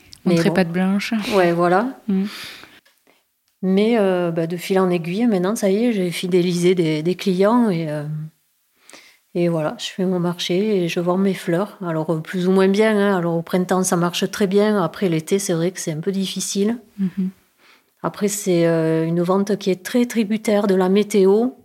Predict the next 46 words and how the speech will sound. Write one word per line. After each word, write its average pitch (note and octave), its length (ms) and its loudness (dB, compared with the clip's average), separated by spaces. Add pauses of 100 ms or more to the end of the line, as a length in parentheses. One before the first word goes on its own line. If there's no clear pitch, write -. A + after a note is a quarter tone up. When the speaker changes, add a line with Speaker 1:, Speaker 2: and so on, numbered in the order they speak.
(380)
Speaker 1:
et G#3 100 -2
de G3+ 100 2
l'humeur A3 400 2
des G3+ 120 4
gens. G3 300 2 (200)
Speaker 2:
Ah, G3 180 -2
c'est F#3 120 -4
sûr. G3+ 220 -6 (400)
Speaker 1:
Je, F#3+ 160 0
le, F#3+ 340 2
enfin, F#3 300 2
euh, E3 540 0 (100)
Speaker 2:
Ça - 160 -2
Speaker 1:
si F#3+ 80 6
Speaker 2:
nourrit F#3+ 160 6
Speaker 1:
tu G#3+ 60 8
veux, G#3+ 60 0
Speaker 2:
pas, G#3 160 8
donc, F#3 280 -2
Speaker 1:
si, G#3 160 2
Speaker 2:
euh. A#3+ 120 2
Speaker 1:
voilà, G3 400 6
si, G#3+ 300 0
non, G3+ 160 4
mais G#3 100 2
si G3+ 80 -4
tu A3 100 -6
veux C4+ 100 2
connaître C#4 420 2
l'humeur B3 500 4
de, F3+ 500 4
globale, A3 580 2
tu - 120 -12
vois, G3 180 2
des, F3+ 240 2
des F#3+ 200 0
habitants, G#3+ 480 2
tu A#3 160 -2
regardes, G#3 380 2
euh, F#3 180 4
le F#3 80 0
stand G3+ 280 0
des F#3 120 2
fleurs G#3+ 340 2
et F3+ 200 2
<laughs> - 60 -4